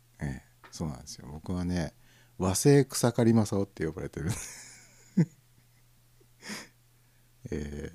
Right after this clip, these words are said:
ー、で、えー、チルニーさんの方から、「魂抜かれちゃうからな。」あ、写真に撮られると？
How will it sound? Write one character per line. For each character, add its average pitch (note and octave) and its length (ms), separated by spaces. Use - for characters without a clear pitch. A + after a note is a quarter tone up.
ー、 G#2 40
で、 G#2 280
え - 20
ー、 F#2 40
チ - 160
ル F#2+ 60
ニ F2+ 80
ー - 20
さ D#2+ 140
ん D#2+ 60
の D#2+ 60
方 D2+ 100
か D2 100
ら、 D2+ 140
「魂 C3 720
抜 D#3 160
か B2 180
れ C#3 160
ち - 180
ゃ C3+ 100
う C#3+ 120
か D#3 220
ら - 160
な。」 F#2+ 840
あ、 D3 180
写 A#2 140
真 G#2+ 380
に G2 160
撮 F#2+ 140
ら F2+ 120
れ F2 140
る C#2+ 120
と？ G#2 280